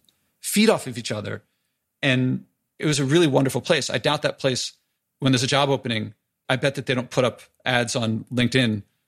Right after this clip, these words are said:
because everyone wants to work there. It's like, "Please, can I work there?"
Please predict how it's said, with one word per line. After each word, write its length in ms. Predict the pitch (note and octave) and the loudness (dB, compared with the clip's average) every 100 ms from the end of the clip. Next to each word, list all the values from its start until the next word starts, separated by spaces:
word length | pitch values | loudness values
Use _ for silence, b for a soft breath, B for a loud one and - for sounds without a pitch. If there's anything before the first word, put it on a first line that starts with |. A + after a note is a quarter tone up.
| _ _ _ - | _ _ _ -6
because 560 | A#2+ - A#2 - - - _ _ _ _ | -2 0 0 -2 -8 -12 _ _ _ _
everyone 300 | C#3 C3+ B2+ | -2 2 2
wants 160 | A#2+ - | 0 -2
to 80 | A#2 | 0
work 180 | A#2+ | 0
there. 200 | - G#2+ | 2 0
It's 340 | - - - - | 0 -4 -6 -2
like, 180 | A#2 - - _ | -2 -4 -20 _
"Please, 300 | - F#3 E3+ | 2 4 4
can 140 | - C3+ | 4 2
I 40 | |
work 220 | B2+ D3 | 2 -2
there?" 240 | - G#2 | -4 -8